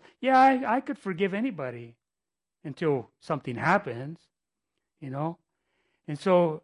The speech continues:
when something happens, then the challenge comes to be, to be like Christ, right? But I, I think that we don't really know to, to, we should go there to that forgiving place, forgiving people,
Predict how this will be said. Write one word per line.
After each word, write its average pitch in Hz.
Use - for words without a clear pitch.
when 156
something 180
happens, 175
then 170
the 151
challenge 185
comes 127
to -
be, 135
to 147
be 139
like 190
Christ, 110
right? 147
But 160
I, 202
I 190
think 226
that 165
we 208
don't 185
really 185
know 151
to, 277
to, -
we 180
should 135
go 190
there 180
to 156
that 151
forgiving 165
place, 151
forgiving 156
people, 160